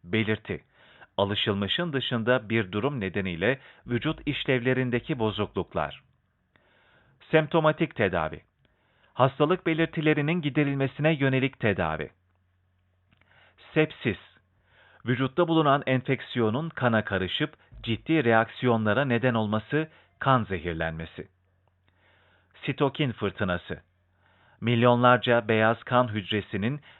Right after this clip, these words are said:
virüsü yok etmek için tek bir noktaya saldırması, vücudun korunma sistemi olarak al yuvarların çoğalması ve bağışıklık sisteminin bozulmasına neden oluyor.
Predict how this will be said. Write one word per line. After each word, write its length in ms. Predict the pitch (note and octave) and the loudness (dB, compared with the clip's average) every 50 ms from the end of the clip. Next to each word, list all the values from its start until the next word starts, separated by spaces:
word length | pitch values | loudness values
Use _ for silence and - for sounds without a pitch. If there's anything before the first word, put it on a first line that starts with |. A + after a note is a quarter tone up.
| _ - | _ -2
virüsü 500 | B2 A2 G#2+ C3 - - - D3+ D#3 C#3 | 0 2 2 0 -2 -2 -4 -4 -2 2
yok 220 | B2+ D3+ D3+ - B2+ | 2 0 0 2 -2
etmek 360 | A2+ - - G2+ F#2 - - | -4 -2 -2 -6 -6 -6 -8
için 320 | F#2+ - - C#3 D#3 D#3+ - - _ _ _ | -8 -4 -4 -4 -4 -4 -10 -16 _ _ _
tek 280 | - F#3 F#3 F3+ - - | 0 0 0 0 0 0
bir 200 | C3 C#3+ C3+ B2 | 0 0 2 0
noktaya 420 | A#2+ A2+ - - - G#2+ G#2 G#2 | 0 0 0 0 0 0 0 0
saldırması, 800 | - - G#2 F2+ F2+ E2+ F#2+ E2+ E2+ F2 E2+ - - C#3 E3 - _ _ _ _ _ - - - - - | -2 -2 -2 -2 -2 -2 -6 -6 -6 -8 -8 -4 -2 -2 -2 -2 _ _ _ _ _ -20 -20 -20 -10 -2
vücudun 440 | A#2 B2 G#2+ B2+ C3+ B2 C3 C3+ C3+ | -2 -2 0 0 -2 0 0 -2 -2
korunma 460 | C3 - - B2+ A#2+ B2 A#2+ C3 - | -2 0 2 2 4 4 2 0 -2
sistemi 440 | - - - B2 - - C3 B2+ D3+ | -2 -2 -6 -6 -4 -2 -2 0 0
olarak 500 | D#3+ - B2 B2 B2 A#2 A2+ A#2 - - - | 2 2 2 4 4 4 4 2 0 0 4
al 200 | A#2 C3+ C#3 C3+ | 4 4 4 4
yuvarların 540 | B2+ A#2+ A#2 A#2 A#2 A2+ A#2 A#2 A#2+ A#2+ | 2 4 4 4 4 4 4 2 2 0
çoğalması 680 | A2+ - C3 A#2+ A#2 A#2 A#2+ A#2 A2+ A2+ - - B2+ G2+ | -2 0 2 4 4 4 4 0 -2 -4 -2 -4 -2 0
ve 160 | A2+ A#2 A#2 - - - - - | 0 0 0 -4 -10 -12 -2 2
bağışıklık 540 | G#2+ A2 A2 - - A2+ - - D#3+ D#3 | 2 2 2 0 -2 -4 -2 -2 -4 -4
sisteminin 640 | - - C3+ A#2+ - - A2+ G#2 A2+ A#2+ C#3+ D3 C3 | -2 -4 -4 -4 -2 -2 -2 -2 0 -2 -2 -4 -2
bozulmasına 640 | A#2+ A#2 A#2 G#2+ B2+ A#2+ A2+ A#2 A2 - - A#2+ A2 | -4 -4 -2 -2 -2 -2 -2 -2 -4 -4 -2 0 0
neden 300 | F#2 E2 F2+ F2 - F2 | 0 0 -2 -4 -4 -4
oluyor. 440 | E2 D#2+ D#2 E2+ E2 D2 B1 - - | -6 -4 -6 -6 -6 -6 -8 -10 -14